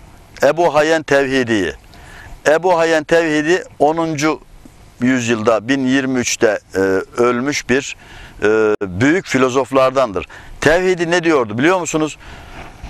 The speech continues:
Belki daha önceki programlarımda söyledim. Tevhidi diyordu ki, "El insan meselelil insan." İnsan insanın başının belasıdır diyordu. Bu, e,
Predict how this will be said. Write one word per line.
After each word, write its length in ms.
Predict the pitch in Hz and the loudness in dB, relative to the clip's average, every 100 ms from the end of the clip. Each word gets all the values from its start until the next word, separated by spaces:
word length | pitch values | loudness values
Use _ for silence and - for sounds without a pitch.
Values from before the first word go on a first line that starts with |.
| - - 127 | -18 -2 2
Belki 280 | 151 160 147 | 2 2 0
daha 200 | 156 160 | 2 0
önceki 220 | 156 127 | -4 -4
programlarımda 720 | 156 156 151 151 147 139 135 | 0 2 2 2 0 0 -2
söyledim. 520 | - 139 135 113 151 | 0 2 2 0 -2
Tevhidi 460 | - 151 160 156 139 | 0 2 2 -2 0
diyordu 300 | 156 175 147 | 0 0 -2
ki, 260 | - 170 - - - - - - - - - - - | -2 -2 -4 -20 -20 -20 -20 -20 -20 -20 -20 -20 -2
"El 200 | 131 147 | 0 2
insan 760 | 151 147 156 170 175 185 185 170 - - | 0 0 0 2 4 4 0 -6 -14 -4
meselelil 680 | 117 165 156 139 139 139 | 0 0 2 2 2 0
insan." 460 | 120 107 - 90 71 - - - - - | -2 -2 0 -2 -4 -14 -20 -20 -8 -2
İnsan 400 | 160 175 160 139 | 0 2 0 0
insanın 440 | 156 151 143 123 | 0 0 0 0
başının 420 | 151 151 151 143 | 0 0 -4 0
belasıdır 600 | 127 131 135 131 113 92 | 2 4 2 0 -2 -2
diyordu. 340 | 78 73 69 - - - - - - - - - - - - - - - - - - - | -2 -2 -4 -8 -14 -12 -14 -14 -16 -20 -20 -20 -20 -20 -20 -18 -18 -16 -16 -16 -12 -6
Bu, 500 | 101 98 139 226 226 - - - - - - | -2 0 2 2 0 -6 -20 -20 -20 -20 -20
e, 80 | - | -2